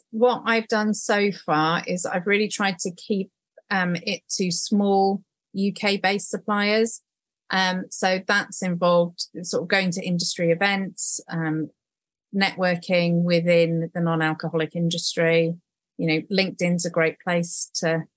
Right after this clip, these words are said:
to connect with people. Um, and yeah, and yeah, search engines, social media, just trying to find people that way. Um, and th-, there's quite a lot of small U K based brands.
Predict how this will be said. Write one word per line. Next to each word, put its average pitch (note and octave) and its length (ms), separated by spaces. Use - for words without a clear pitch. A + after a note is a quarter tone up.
to F3+ 120
connect F3+ 400
with E3+ 200
people. F3 560
Um, F3+ 400
and F#3+ 400
yeah, F#3+ 300
and A3+ 180
yeah, A3 300
search A#3+ 400
engines, G#3 500
social G3+ 320
media, F#3 680
just F#3 280
trying F#3+ 180
to - 120
find F3 240
people F3 280
that E3+ 240
way. F3 480
Um, F3 500
and G#3 160
th-, G3+ 180
there's A#3 240
quite C4+ 280
a C4 60
lot A#3+ 420
of G3 160
small F#3+ 680
U G3 200
K F3+ 240
based F3 380
brands. E3 680